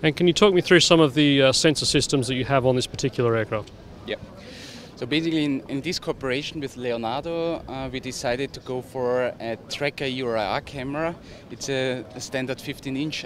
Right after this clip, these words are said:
Speaker 2: uh, camera with, uh, day and night, uh, optics. Then together with the Leonardo radar, which is a Gabbiano T twenty, uh, lightweight radar.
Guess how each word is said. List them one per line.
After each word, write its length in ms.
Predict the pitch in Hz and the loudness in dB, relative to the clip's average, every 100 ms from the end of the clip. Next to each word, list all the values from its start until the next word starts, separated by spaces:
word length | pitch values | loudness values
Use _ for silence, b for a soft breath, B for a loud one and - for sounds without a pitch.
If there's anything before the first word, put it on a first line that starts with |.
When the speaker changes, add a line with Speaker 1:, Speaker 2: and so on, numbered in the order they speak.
| - | -10
Speaker 2:
uh, 400 | 120 120 117 113 | -8 -6 -6 -8
camera 460 | 135 127 139 139 135 | -6 -6 -2 -2 -2
with, 300 | 120 123 - - | -4 -8 -8 -10
uh, 160 | 117 110 - | -8 -8 -8
day 260 | 120 117 123 | -8 -6 -6
and 240 | - 113 - | -8 -10 -8
night, 280 | 110 113 135 - - | -6 -4 -4 -10 -10
uh, 260 | 120 123 - | -8 -6 -4
optics. 600 | 127 - 170 - - - - B B B B B B - - - - | -6 -8 -12 -12 -12 -12 -10 B B B B B B -12 -12 -12 -2
Then 240 | 139 151 | 0 0
together 400 | 147 147 139 147 | 0 2 2 2
with 260 | 139 - - | 0 -4 -2
the 160 | 135 | 0
Leonardo 560 | 127 127 123 120 113 131 | 0 0 0 0 0 0
radar, 600 | 123 117 131 151 151 147 | 0 0 0 0 0 -2
which 260 | 131 - 127 | -6 -8 -6
is 100 | 131 | -6
a 80 | |
Gabbiano 580 | 117 123 123 117 120 127 | -2 -2 -2 -6 -6 -10
T 140 | - 127 | -12 -14
twenty, 540 | - 120 123 156 151 - - | -10 -10 -8 -10 -12 -14 -12
uh, 380 | 117 117 113 113 | -10 -8 -8 -8
lightweight 640 | 110 107 - 113 123 - | -6 -6 -6 -10 -12 -8
radar. 300 | 120 135 170 | -8 -6 -8